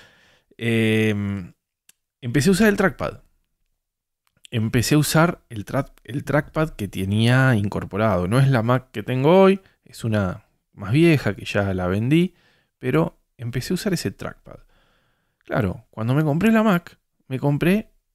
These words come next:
el mouse también, el Magic Mouse, que es el mouse de Apple ese que parece que no tiene botones.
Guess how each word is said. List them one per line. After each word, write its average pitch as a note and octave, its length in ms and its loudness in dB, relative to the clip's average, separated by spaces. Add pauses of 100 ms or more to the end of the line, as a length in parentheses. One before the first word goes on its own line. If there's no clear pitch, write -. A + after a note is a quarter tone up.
(120)
el G2 460 -2
mouse G#2+ 520 -6 (140)
también, E2+ 400 -16 (100)
el - 140 -16
Magic A#2 380 -4
Mouse, - 420 -16 (880)
que G#2 80 -8
es G#2+ 140 -6
el G#2 100 0
mouse A2 240 2
de A2 80 4
Apple G#2 300 -2
ese G2 180 -4
que F#2+ 80 -6
parece F#2+ 360 -8
que G2 60 -6
no G2 120 -2
tiene G#2 160 0
botones. G#2+ 560 -2